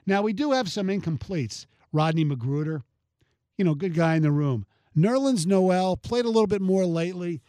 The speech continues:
does what he's supposed to do, protect the rim. So you might wanna say you're disappointed that he hasn't played that much,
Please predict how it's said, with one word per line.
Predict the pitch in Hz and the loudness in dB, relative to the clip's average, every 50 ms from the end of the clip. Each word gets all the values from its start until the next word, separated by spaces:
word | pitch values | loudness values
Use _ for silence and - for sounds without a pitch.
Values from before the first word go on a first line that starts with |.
| _ _ _ - - | _ _ _ -4 0
does | - 208 175 208 | 2 2 2 2
what | 247 220 | 0 0
he's | 175 - | -2 -4
supposed | - - - 185 196 185 151 - | -2 0 2 2 2 2 0 -2
to | 190 175 | -4 -2
do, | 151 170 175 175 170 135 - _ _ _ _ | 0 0 0 0 0 -2 -4 _ _ _ _
protect | - 156 143 - - 196 196 - | -4 -4 -4 -2 -4 -6 -4 -4
the | - 185 | -4 -2
rim. | 170 170 170 170 175 165 135 - _ _ _ _ _ _ | -2 0 0 0 0 -2 -4 -6 _ _ _ _ _ _
So | - - - - 220 202 | -16 -4 2 4 4 4
you | 196 196 220 | 4 2 0
might | 233 262 277 269 | -2 -2 -2 0
wanna | 247 226 190 | 0 0 -2
say | - - 196 190 | -2 -2 -2 0
you're | 185 175 170 | 2 2 2
disappointed | 151 135 226 - - 165 - - - - 233 254 269 262 233 196 165 | 2 2 0 0 -2 -2 -2 0 -2 0 0 -2 -2 0 0 0 -2
that | 165 170 | 0 0
he | 170 | 0
hasn't | 156 175 170 131 156 139 | 0 0 -2 -2 -2 -4
played | - - 214 220 226 190 | -4 -4 -2 -2 0 0
that | 180 175 | 0 0
much, | 170 170 165 156 - - | 0 0 -2 -2 -4 -8